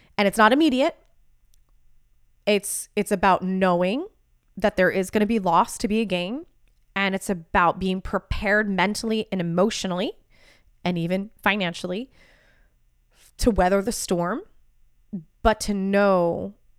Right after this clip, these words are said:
that everything you're doing is extremely intentional to create a life that is more in alignment with who you've become. Because ten years into entrepreneurship, let alone twenty years or more,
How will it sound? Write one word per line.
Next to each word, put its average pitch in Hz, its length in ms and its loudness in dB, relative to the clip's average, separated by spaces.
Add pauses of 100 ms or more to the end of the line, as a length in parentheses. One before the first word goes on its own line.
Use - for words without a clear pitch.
(580)
that 190 320 0 (480)
everything 220 560 0
you're 196 100 -4
doing 180 380 -4
is 180 80 -6
extremely 196 640 -4
intentional 202 800 -6 (340)
to - 160 -2
create 190 640 -6
a 180 60 -4
life 170 380 -6
that 165 100 -4
is 165 160 -6
more 170 420 -4
in 175 160 -4
alignment 165 720 -4 (220)
with 202 160 0
who - 240 -2
you've 202 340 -2
become. - 680 -12 (920)
Because 214 600 0
ten 285 300 2
years 302 340 0
into 277 160 -2
entrepreneurship, 247 1000 -2
let 208 160 -4
alone 196 340 -4
twenty 285 360 -4
years 247 260 0
or 214 140 -2
more, 185 480 -4